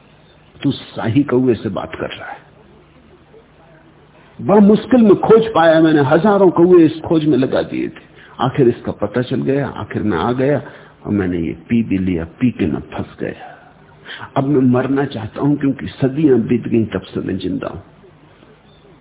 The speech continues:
अब मैं मरना चाहता हूं, मर नहीं सकता। सिर पटकता हूं चट्टानों पे, कोई सार नहीं। जहर पी लेता हूं, कुछ सार नहीं।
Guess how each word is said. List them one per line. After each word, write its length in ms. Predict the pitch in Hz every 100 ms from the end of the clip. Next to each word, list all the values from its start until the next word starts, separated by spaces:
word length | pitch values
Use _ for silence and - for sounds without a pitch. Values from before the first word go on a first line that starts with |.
| - - _ _ _ _ - -
अब 80 | 160
मैं 160 | 196 180
मरना 460 | 143 165 208 220
चाहता 320 | 208 208 202
हूं, 80 | 196
मर 320 | 131 113 180
नहीं 160 | 226 233
सकता। 400 | - - - - - - _ _ _ _ _ _ _ _
सिर 320 | - - 240
पटकता 440 | 208 214 196 196 190
हूं 160 | 170
चट्टानों 540 | 160 151 - 127 113 95
पे, 120 | 107
कोई 220 | 107 131
सार 340 | 127 113 120 110
नहीं। 280 | 131 107
जहर 300 | 90 120 139
पी 200 | 131 - 113
लेता 220 | 92 -
हूं, 200 | - 95
कुछ 200 | 101 117 -
सार 360 | - 92 120
नहीं। 240 | 127 131